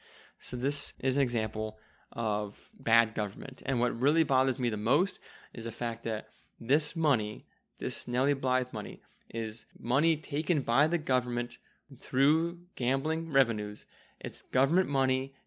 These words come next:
being used for government schools. I don't understand why that needs to be the case. And, and I imagine that, uh, Sam Bowen is going to one of those pashy schools. Instead of getting a scholarship, why don't they just pay for his room and board and his food?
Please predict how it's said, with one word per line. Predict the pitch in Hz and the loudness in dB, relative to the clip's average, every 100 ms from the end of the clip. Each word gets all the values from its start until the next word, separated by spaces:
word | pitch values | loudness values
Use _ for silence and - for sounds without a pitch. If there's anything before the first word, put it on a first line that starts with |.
| _ | _
being | 127 123 123 120 | 0 0 0 -4
used | 131 127 147 127 123 | -4 2 4 4 0
for | - 113 | -6 -8
government | 104 117 110 117 | -2 -2 -2 -8
schools. | - - 113 107 - - _ _ _ | -8 -6 -4 -4 -8 -18 _ _ _
I | - 113 | -10 -6
don't | 131 120 - - | -2 -2 -4 -8
understand | 117 107 - 107 104 101 - _ _ | -6 -6 -6 -6 -4 -8 -12 _ _
why | 113 104 | -6 -4
that | 101 - | -4 -6
needs | 107 104 107 | -6 -6 -6
to | - | -8
be | - | -10
the | 107 | -10
case. | - - - - - | -10 -12 -12 -16 -10
And, | - 113 120 | -6 -4 -2
and | 120 | -2
I | 107 | 0
imagine | 117 123 135 123 120 | 2 4 4 2 2
that, | 117 117 - | 2 2 0
uh, | 113 | -2
Sam | 110 135 123 | 0 0 0
Bowen | 117 117 113 | 0 0 0
is | 110 | 2
going | 139 165 135 | 4 6 4
to | 123 | -2
one | 113 | -2
of | |
those | 110 107 | -2 -2
pashy | 117 107 123 | -2 -2 -2
schools. | 113 - 123 131 - - _ | -4 -2 -2 -4 -10 -20 _
Instead | - 123 143 | -6 0 2
of | 127 | 4
getting | 135 123 | 4 2
a | |
scholarship, | 117 170 226 175 - 160 - - | 2 4 6 6 2 -2 -6 -14
why | - 127 | 0 4
don't | 143 143 | 4 4
they | 147 | 2
just | 160 - | 0 -4
pay | - 127 165 180 | -4 2 4 4
for | 170 | 0
his | 151 160 | -4 -2
room | 131 175 | 0 0
and | 160 | 0
board | 175 226 104 - | 0 -2 -4 -4
and | 123 | -2
his | 135 | -2
food? | - 247 - | -2 -2 -4